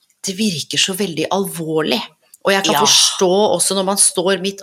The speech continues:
Speaker 1: oppi det, og det å bruke to år lenger, det kjennes jo helt krise, for alle vennene dine skal jo videre.
Speaker 2: Ja.
Speaker 1: Men, men det er det der å fått inn litt mer lek, og heller sett på det som, eh, gjort det litt til noe som var litt mer leken, sånn at man klarte å stå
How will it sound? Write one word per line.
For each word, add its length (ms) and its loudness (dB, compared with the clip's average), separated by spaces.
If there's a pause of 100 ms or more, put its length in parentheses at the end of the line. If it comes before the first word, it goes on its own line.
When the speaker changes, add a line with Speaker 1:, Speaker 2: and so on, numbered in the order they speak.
Speaker 1:
oppi 380 -6
det, 320 2
og 100 0
det 140 2
å 20 0
bruke 400 -6
to 140 -8 (160)
år 80 2
lenger, 240 0
det 100 0
kjennes 300 -2
jo 100 -2
helt 240 -4
krise, 640 -2
for 80 2
alle 160 0
vennene 240 0
dine 240 -4
skal 160 -6
jo 80 0
videre. 380 0 (640)
Speaker 2:
Ja. 160 0
Speaker 1:
Men, 100 0
men 140 2
det 80 2
er 100 2
det 80 2
der 200 4 (120)
å 60 -2
fått 420 -10
inn 140 -2
litt 180 -4
mer 240 -2
lek, 560 -2
og 160 0
heller 240 2
sett 420 -2
på 140 -6
det 140 -2
som, 320 0 (100)
eh, 1300 -12
gjort 240 -8
det 140 0
litt 180 -6
til 160 -2
noe 160 0
som 160 0
var 80 2
litt 160 -4
mer 160 2
leken, 640 0
sånn 220 2
at 100 -6
man 80 -2
klarte 240 -4
å 80 -2
stå 400 0